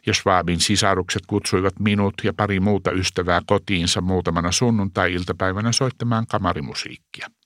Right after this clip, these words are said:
Taukojen aikana istuuduimme Rova Schwabin kattaman herkkupöydän ääreen. Oli ihan kuin olisi kotona ollut.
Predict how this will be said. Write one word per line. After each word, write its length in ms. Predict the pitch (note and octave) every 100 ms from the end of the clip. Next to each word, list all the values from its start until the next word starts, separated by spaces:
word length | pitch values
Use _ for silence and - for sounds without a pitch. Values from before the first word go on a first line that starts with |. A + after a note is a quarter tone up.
| _ _ _ _ _ - - - - - _
Taukojen 520 | A2+ A#2 C3 B2+ A#2+
aikana 380 | A#2+ A#2 A#2+ A#2+ -
istuuduimme 680 | F#2+ - G2+ G#2+ G#2+ A2 G#2+
Rova 240 | F#2+ E2+
Schwabin 480 | - A2 A2 G#2 G#2
kattaman 460 | G#2 - - G#2+
herkkupöydän 760 | A2+ G2 - - D2 C2+ C#2+ D2
ääreen. 560 | C#2 A#1 - - - - _ _ _ _ -
Oli 180 | B2 A#2
ihan 340 | B2+ A2+ A2
kuin 260 | A2+ A2 A#2
olisi 280 | A#2+ A#2+
kotona 440 | C#3 D#2 - C2 - -
ollut. 400 | - - -